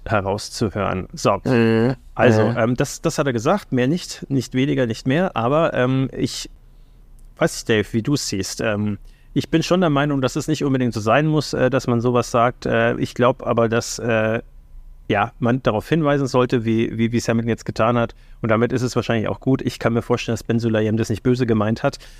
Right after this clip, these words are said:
Speaker 1: ähm, und sich jetzt halt in Zukunft ein bisschen genauer überlegt, was er sagt. Ähm,
Speaker 2: Ja.
Speaker 1: es ist aber auch nicht so, dass Hamilton
Speaker 2: Hm.
Speaker 1: da jetzt einen Riesenskandal draus gemacht hat. Tatsächlich aber
Speaker 2: Ä-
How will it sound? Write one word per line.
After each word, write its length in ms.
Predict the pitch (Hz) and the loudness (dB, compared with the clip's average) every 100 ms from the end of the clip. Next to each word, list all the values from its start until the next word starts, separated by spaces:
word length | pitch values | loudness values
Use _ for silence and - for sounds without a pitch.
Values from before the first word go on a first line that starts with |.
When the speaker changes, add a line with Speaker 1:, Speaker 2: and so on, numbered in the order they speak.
| - - | -20 -4
Speaker 1:
ähm, 240 | 117 117 | 0 0
und 160 | 123 117 | 0 -2
sich 140 | 120 | -2
jetzt 180 | 120 117 | -2 0
halt 280 | 107 104 - - - | -2 -2 -6 -20 -6
in 120 | - 127 | -2 0
Zukunft 420 | - - 123 - | 0 0 -2 0
ein 60 | |
bisschen 260 | 113 - 107 | -2 0 0
genauer 280 | 104 107 117 | 2 2 2
überlegt, 300 | 92 98 - | -2 -6 -4
was 120 | 95 | -4
er 80 | 107 | -2
sagt. 320 | 101 104 127 | 0 -2 -2
Ähm, 180 | - 107 | -2 2
Speaker 2:
Ja. 100 | 107 107 | 4 4
Speaker 1:
es 60 | 107 | 4
ist 60 | 117 | 4
aber 220 | 123 117 | 2 2
auch 220 | 120 - - | 0 -2 -2
nicht 160 | 127 | 0
so, 120 | - | 2
dass 200 | 123 120 | 0 0
Hamilton 260 | 120 117 160 | 2 4 6
Speaker 2:
Hm. 40 | 117 | 4
Speaker 1:
da 60 | |
jetzt 160 | 113 - | 2 0
einen 80 | 110 | 0
Riesenskandal 500 | 110 104 104 98 104 | -2 -2 -2 -2 -2
draus 200 | 110 - | -2 -2
gemacht 320 | 101 98 - | -4 -4 -2
hat. 120 | 98 - - - - - - - - - - - | -4 -6 -20 -20 -20 -20 -20 -20 -20 -20 -20 -8
Tatsächlich 520 | - 127 165 180 156 - | -2 0 2 0 0 0
aber 220 | 135 | 2
Speaker 2:
Ä- 40 | 135 | 2